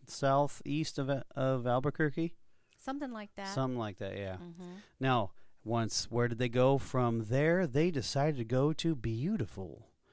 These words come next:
Speaker 1: San Diego.
Speaker 2: Also known as San Diego.
Speaker 1: Yes, San Diego. <laughs> If you don't get that reference, I don't know what to tell you. Now, the group increasingly focused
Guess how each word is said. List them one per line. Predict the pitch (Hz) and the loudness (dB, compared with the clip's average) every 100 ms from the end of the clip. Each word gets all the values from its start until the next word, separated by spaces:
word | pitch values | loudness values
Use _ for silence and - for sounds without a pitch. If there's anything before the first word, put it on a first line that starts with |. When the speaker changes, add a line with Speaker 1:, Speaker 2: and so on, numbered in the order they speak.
| _ _ | _ _
Speaker 1:
San | - - 123 151 170 175 170 151 | -16 -6 -2 2 2 2 2 0
Diego. | 156 131 113 - 95 - - - - 127 131 - - _ _ _ _ - | 0 0 -2 -6 -8 -8 -8 -12 -14 -16 -20 -20 -20 _ _ _ _ -18
Speaker 2:
Also | 165 - 160 | -16 -12 -10
known | 156 156 | -10 -10
as | 147 | -12
San | 160 151 | -12 -12
Diego. | 143 131 131 127 127 | -12 -12 -14 -12 -2
Speaker 1:
Yes, | 117 - | -2 -2
San | 135 123 | -2 0
Diego. | 120 113 104 117 131 | 0 -2 -2 -6 -10
<laughs> | - - - - - - - - - 170 | -14 -16 -18 -20 -18 -10 -8 -8 -2 0
If | 147 - - 120 - - - - - _ 123 | 0 -2 -6 -8 -10 -20 -20 -20 -20 _ -4
you | |
don't | 123 | 0
get | 127 | 0
that | 127 117 | 2 2
reference, | 117 113 139 139 - - - - - | 2 0 -2 -2 -8 -10 -10 -10 -10
I | |
don't | 104 110 | -6 -4
know | |
what | 113 | -6
to | - | -2
tell | 165 | 0
you. | 156 131 - - - | 2 -2 -6 -18 -8
Now, | 143 135 | 0 0
the | 123 | 0
group | 117 156 175 | 0 -2 -2
increasingly | 135 - 185 196 - 190 | -4 -4 -6 -6 -4 -6
focused | - 143 127 127 117 | -2 -2 0 -2 -2